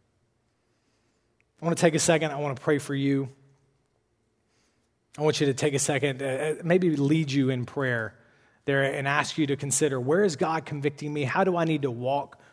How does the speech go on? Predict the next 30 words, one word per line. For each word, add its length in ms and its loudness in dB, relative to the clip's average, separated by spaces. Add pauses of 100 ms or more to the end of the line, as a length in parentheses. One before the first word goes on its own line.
forward 500 2
in 100 -2
this 200 -4
new 220 0
identity 600 -4 (260)
he's 240 -8
made 220 -4
for 120 -10
me. 140 -6
Let 140 -4
me 80 -4
pray 160 -10
for 200 -14
you. 100 -14 (3500)
God, 280 6
would 160 2
you 100 4
give 240 6
us 460 4 (2000)
conviction 760 4 (680)
of 200 2
where 400 8
we 240 6
are 80 6
still 360 6
walking 400 6
in 80 8
an 100 8
old 240 8
way 380 6